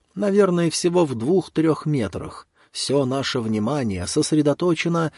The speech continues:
на окружающей обстановке и этом звуке. По мере приближения шипение, похожее на шёпот, становилось всё отчётливее и отчётливее. Теперь этот звук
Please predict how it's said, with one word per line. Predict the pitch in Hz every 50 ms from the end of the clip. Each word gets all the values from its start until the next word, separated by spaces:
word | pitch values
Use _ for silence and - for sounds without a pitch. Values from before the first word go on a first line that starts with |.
| - -
на | - 180 185
окружающей | 170 160 - 165 165 147 123 156 170 170 160 156 - - - 165
обстановке | 165 151 - - - - 151 147 151 165 170 - - - - 165
и | 160 156 151 147
этом | 143 143 143 - 143 135 135 123
звуке. | 113 117 104 98 101 95 87 - - 87 - - - _ _ - - - _
По | 98 98
мере | 98 110 120 120 113 113 104
приближения | - 113 113 101 104 113 107 101 117 131 135 127 117 107 101 90
шипение, | - - - 131 120 - 131 143 147 135 113 101 92 85 82 - - - - _
похожее | - 175 - - - 170 165 139 127 147 143
на | 131 123 110
шёпот, | - - - 180 185 147 - 107 - - - - - _
становилось | - - - 208 190 170 156 175 196 185 185 165 - - - _
всё | - - - - 190 185
отчётливее | 170 160 - - - - 180 190 180 165 170 175 175 170 175 170 165
и | - - 170 160
отчётливее. | 160 156 - - - - - 123 101 90 - 95 85 80 78 76 76 - - _ _ _ _ _ - - _ -
Теперь | - 110 107 90 - 190 208 208 190
этот | 196 - 175 175 - 170 151 131
звук | 120 117 107 120 214 220 - -